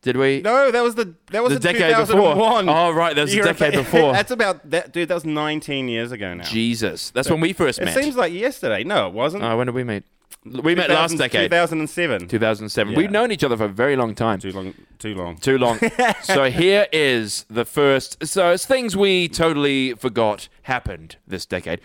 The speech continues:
Speaker 2: This
Speaker 1: Should I have
Speaker 2: decade,
Speaker 1: some
Speaker 2: so
Speaker 1: music in the background or no?
Speaker 2: Two thousand and, uh, uh, no, no, no, no. It'll, uh, Geraldo will add some if it's appropriate.
Speaker 1: Okay. So here we go. Um, right. So off the bat.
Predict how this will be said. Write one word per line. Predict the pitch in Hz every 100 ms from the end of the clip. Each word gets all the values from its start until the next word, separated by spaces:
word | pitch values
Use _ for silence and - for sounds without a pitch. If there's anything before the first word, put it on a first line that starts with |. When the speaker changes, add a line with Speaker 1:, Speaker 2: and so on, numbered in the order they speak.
| 131
Speaker 2:
This | 131
Speaker 1:
Should | 208
I | 214
have |
Speaker 2:
decade, | 202
Speaker 1:
some | 202
Speaker 2:
so |
Speaker 1:
music | 156 202 208
in | 202
the |
background | 190 214 226 226 208
or | 170
no? | 151
Speaker 2:
Two | 151
thousand | 147 139 139 135
and, | 131 131
uh, |
uh, | 127 123 139 160
no, | 165 156 147
no, | 147
no, | 131
no. | 113
It'll, | 110 123 123
uh, | 82 127 127
Geraldo | 143 165 156 131
will | 123
add | 117
some | 120 110
if | 101
it's | 101
appropriate. | - 95 87 82
Speaker 1:
Okay. | 104 87 76 52
So | - 131
here | 156
we | 170
go. | 151 170 135 85
Um, | 113 113 113 104
right. | 104 120 143 143
So | 123 113 113
off | 135 -
the | 113
bat. | 104 123 117 -